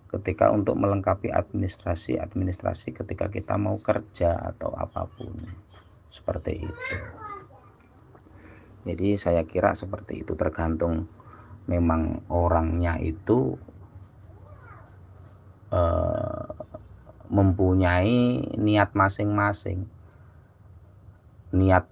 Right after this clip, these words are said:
keduanya itu balance atau imbang atau enggak. Adakah enggak niat di dalam hati, <laughs> misalkan itu mencari ilmu, menghilangkan kebodohan sesuai dengan perintahnya, eh, apa namanya, Rasulullah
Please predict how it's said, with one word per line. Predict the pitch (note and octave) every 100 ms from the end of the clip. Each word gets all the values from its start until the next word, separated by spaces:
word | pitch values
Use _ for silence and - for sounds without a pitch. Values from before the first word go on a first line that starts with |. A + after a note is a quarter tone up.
| -
keduanya | F2+ - F#2 F2+ F#2
itu | E2+ E2+ - B2+
balance | A#2+ F2 E2 F#2 G#2+ A2 - -
atau | E2+ A2+ G2+ G2+
imbang | G2+ F2 G2+ A2+
atau | A2 G#2+
enggak. | G#2+ F#2 F#2+ - - - - - - - - -
Adakah | E2 - F#2+ - G#2+
enggak | G#2 F#2 - -
niat | - G2 F#2+ F#2 F2
di | - E2+
dalam | F2 F2 E2+
hati, | E2+ D#2 - A2 A2+
<laughs> | G#2
misalkan | F#2 E2+ E2 F2+ F2+
itu | F2+ G2
mencari | F#2 E2+ E2 E2+
ilmu, | E2+ E2 D#2+ E2 D#2+ E2 - - - - -
menghilangkan | F2 D#2+ E2 E2 E2
kebodohan | D#2+ D#2+ E2 D2+ D#2+ D#2 F#2
sesuai | E2+ E2+ E2 D#2+ F2 G2 G2+ - -
dengan | E2 D#2+ D#2+
perintahnya, | E2 D#2 D2+ E2 E2+ E2+ E2 D#2+ D#2+ F2 - - - - -
eh, | F2 E2 E2
apa | - E2 G2
namanya, | F#2+ E2+ E2 F2
Rasulullah | E2+ D#2+ - E2+ F2 F2+ G#2 F2+